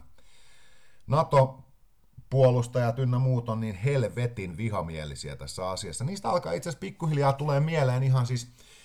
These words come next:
nämä äärivasemmiston ihmiset silloin, kun puhutaan maahanmuutosta tai homojen oikeuksista tai ylipäätänsä mistään, mikä heitä kiinnostaa.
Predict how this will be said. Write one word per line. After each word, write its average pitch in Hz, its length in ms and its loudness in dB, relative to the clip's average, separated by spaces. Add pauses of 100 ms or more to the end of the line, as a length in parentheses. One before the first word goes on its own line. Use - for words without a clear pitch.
(380)
nämä 135 260 4 (200)
äärivasemmiston 131 960 2
ihmiset 120 420 0
silloin, 123 240 0
kun - 120 -10
puhutaan 117 420 -2
maahanmuutosta 92 920 -2
tai 82 300 -6 (240)
homojen 113 400 0
oikeuksista 90 720 -10
tai 135 180 -2
ylipäätänsä 135 680 -2
mistään, 120 480 -4
mikä 82 220 -10
heitä 85 320 -8
kiinnostaa. 80 800 -10